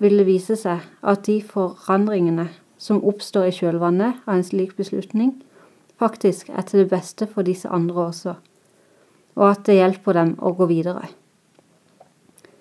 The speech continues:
Min kjæreste Star, jeg vil ikke forsøke å påvirke ved å si mer, for vi vet begge hva jeg sikter til. Gjennom mine år på jorden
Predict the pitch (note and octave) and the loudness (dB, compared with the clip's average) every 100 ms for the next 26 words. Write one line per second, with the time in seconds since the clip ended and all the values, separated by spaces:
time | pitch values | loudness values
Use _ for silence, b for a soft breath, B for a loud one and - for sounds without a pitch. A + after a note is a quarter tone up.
0 | b b b b - G#3 G#3+ G3+ G3+ G#3+ | b b b b -2 2 4 2 0 -6
1 | - E3+ E3+ - _ _ G#3 G#3+ G#3 G#3 | -2 -2 -4 -12 _ _ 4 4 2 -2
2 | G#3 G#3 G3+ G3+ G3+ F#3+ G3+ G3 G3 - | -6 -2 2 2 0 0 2 2 0 -4
3 | - F3 E3 - - F#3+ F#3 F#3 F3+ E3+ | -2 -2 -2 -8 -4 -2 0 0 2 2
4 | E3 E3 - b b b b _ G3 G3+ | 0 -4 -18 b b b b _ 4 4
5 | G3 G3 F#3+ F3 G#3+ F#3+ F#3 F#3+ F#3 G3+ | 4 2 2 4 2 4 0 -4 -4 -4
6 | G3 F3 - _ _ _ b b b b | -4 -10 -14 _ _ _ b b b b
7 | b b G#3 G3+ G#3+ G#3 G3 F#3+ F#3 F#3+ | b b 4 4 6 6 6 6 4 4
8 | G3 G3+ G3 G3+ G#3 E3 | 4 6 6 6 4 2